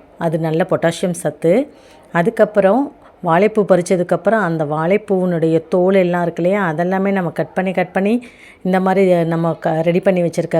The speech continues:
கம்போஸ்ட் பின்னில் போட்டுட்டோம்னா, அது நல்லா மக்கி நமக்கு ஒரு மூ-, ரெண்டு to மூணு மாசத்துல நல்லா மக்கி அதுவே நமக்கு உரமா கிடைக்கும்.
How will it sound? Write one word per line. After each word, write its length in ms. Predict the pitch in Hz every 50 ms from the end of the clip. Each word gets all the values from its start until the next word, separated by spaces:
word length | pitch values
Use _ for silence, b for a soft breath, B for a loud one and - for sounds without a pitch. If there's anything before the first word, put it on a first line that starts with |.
| 160 -
கம்போஸ்ட் 420 | 160 151 160 - 214 208 - - 196 175
பின்னில் 380 | 180 175 170 165 165 160 156 -
போட்டுட்டோம்னா, 640 | 165 170 160 175 175 - - 160 160 156 156 160 170 226 302 - - - - - B B B B B B B B B B B B B B B B _ _ _ _ _ _ - _ - - - _ _ _ _ _ _ _ - _ _ -
அது 220 | - - 180 175
நல்லா 320 | 185 180 170 165 170 185 202
மக்கி 380 | 208 185 170 170 170 - 240
நமக்கு 360 | 233 220 175 165 156 - 165 160
ஒரு 180 | 170 165 160 160
மூ-, 340 | 160 165 175 180 185 180
ரெண்டு 420 | 165 147 170 170 175 180 180 214 214 -
to 80 | 196
மூணு 380 | 170 170 175 175 180 175 165 165
மாசத்துல 340 | 160 - 190 160 196 190 180
நல்லா 340 | 170 160 156 160 170 185
மக்கி 380 | 185 175 160 156 - - 202 202
அதுவே 400 | 180 156 151 160 175 175 196 196
நமக்கு 460 | 190 170 156 151 - - 147 143 147
உரமா 240 | 151 156 170 175 175
கிடைக்கும். 600 | 170 - 156 143 143 143 - 156 175 233 285 294